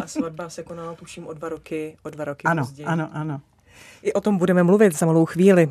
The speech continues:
Speaker 1: Hosty slavných dvojic jsou Adriana a Luděk Sobotovi. Dnešní slavnou dvojici tvoří manželský i herecký pár Luděk a Adriana Sobotovi. Uveďme, prosím, my jsme se o tom bavili teďka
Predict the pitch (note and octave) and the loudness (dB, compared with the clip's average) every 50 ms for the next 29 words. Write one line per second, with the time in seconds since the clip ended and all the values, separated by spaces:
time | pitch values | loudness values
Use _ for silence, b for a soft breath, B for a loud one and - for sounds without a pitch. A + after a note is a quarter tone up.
0 | - - F#3+ G3+ - - A3 G3+ - G3+ F3+ E3+ F3 E3 D#3 D#3 D#3+ F3 E3+ E3+ | 2 2 2 2 4 4 4 4 4 4 2 4 2 2 2 4 6 6 6 6
1 | E3 - - E3 D3+ D3+ C#3+ - _ - - E3+ E3 F3+ G3+ G#3 G3 F#3+ F#3+ F#3 | 4 2 2 2 2 2 0 -4 _ -4 -2 0 2 4 6 6 6 6 4 4
2 | F3+ F3+ - _ _ - D3 C#3 - _ - D3+ D3 C3 D3 F#3 - - - F3 | 2 2 -2 _ _ -6 -6 -6 -6 _ -4 -4 -2 -2 -2 -4 -2 -2 -2 -2
3 | C#3+ C#3+ C3+ - C#3+ C3 C#3 B2 _ _ _ _ _ _ _ - D#3+ F3 F3+ - | -2 -2 -2 -2 -2 -2 -4 -6 _ _ _ _ _ _ _ 0 2 2 2 4
4 | - D4 C#4+ - C#4 C4 C4+ C#4+ C#4+ A#3 F#3 F#3+ F3+ E3+ - - E3 E3 F3 E3+ | 4 4 6 6 6 6 8 8 8 8 6 6 4 4 4 2 2 2 2 0
5 | E3 G#3+ G#3 G#3 F#3 E3 E3 - F#3 F3+ F3 - - F#3+ F#3+ - - F3 D#3 E3+ | 2 4 4 6 6 4 4 4 4 4 4 2 0 -2 -2 0 0 0 2 2
6 | G3 A3 G#3+ - - A#3+ A3+ - E3 C#3 C3+ C#3 C#3 D3 E3 E3+ D#3+ D#3+ E3+ D#3+ | 2 2 0 0 -4 -4 -4 -2 -2 0 0 0 0 0 -2 -2 0 0 0 2
7 | D3+ D#3+ D#3 - D#3 - - E3 D#3 C#3+ D#3+ D#3 D3+ D3 F3+ G#3+ - - F#3 F3 | 2 2 2 2 -2 -4 -4 -4 -2 0 0 0 2 0 0 -2 -2 -2 -2 -2
8 | D#3 D3+ - - D#3 C#3 C#3+ C#3+ C#3+ - - F3 E3+ F3+ - - G#3+ F3 D3 - | -2 -4 -2 0 0 0 0 -2 -2 0 0 2 2 2 2 2 0 0 0 -2
9 | E3 D#3 - - F3+ E3+ D#3+ D#3+ E3 E3 D#3 - - D#3+ - - - D3 - F3 | -4 -4 -2 -2 -2 -2 -2 -2 -2 -4 -4 -6 -6 -6 -4 -4 -6 -4 -4 -2
10 | E3 D#3 D3 D#3 E3 D#3 - D3+ - - E3 D3+ D3 | -2 0 0 0 0 0 -2 -6 -4 -4 -4 -4 -4